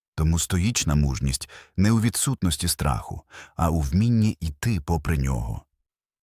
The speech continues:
Ти можеш роками стояти біля берега, переконуючи себе, що ще не час. Але хвилі не чекають, поки ти дозрієш.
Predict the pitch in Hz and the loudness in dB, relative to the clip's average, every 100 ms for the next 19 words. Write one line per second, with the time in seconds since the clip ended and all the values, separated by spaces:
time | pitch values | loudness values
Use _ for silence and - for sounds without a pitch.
0 | - 85 90 82 78 80 82 98 92 78 | 0 2 2 2 0 -2 0 2 4 2
1 | - 78 80 80 76 78 67 87 92 67 | 0 0 0 0 0 0 0 0 0 0
2 | 67 67 - - - 104 107 123 113 80 | -2 -4 -10 -12 0 2 2 2 4 4
3 | 69 - 71 67 58 - _ _ - - | 0 -2 -2 -2 -4 -8 _ _ -8 -4
4 | 76 85 76 69 - 57 - - _ _ | -2 0 0 0 -2 -4 -8 -14 _ _
5 | _ _ _ _ - 87 87 - 87 113 | _ _ _ _ -2 0 0 0 0 2
6 | 104 95 - 87 64 53 - - - _ | 2 0 0 -2 -4 -4 -6 -12 -20 _
7 | - 85 80 73 73 73 69 71 55 50 | 0 0 0 -2 0 0 0 -2 -4 -8
8 | - | -14